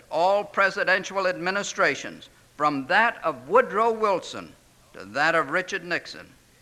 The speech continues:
have followed a bipartisan foreign policy of building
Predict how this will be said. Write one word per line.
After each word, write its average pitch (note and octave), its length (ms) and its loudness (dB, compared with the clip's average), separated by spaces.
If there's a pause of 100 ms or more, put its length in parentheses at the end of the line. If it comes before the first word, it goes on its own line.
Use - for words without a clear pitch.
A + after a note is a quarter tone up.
have G#2+ 180 -8
followed F3 640 2
a A#2+ 160 -4 (180)
bipartisan E3+ 960 2 (140)
foreign C3 380 4
policy B2 580 -4 (360)
of A2+ 340 -6
building F3+ 480 4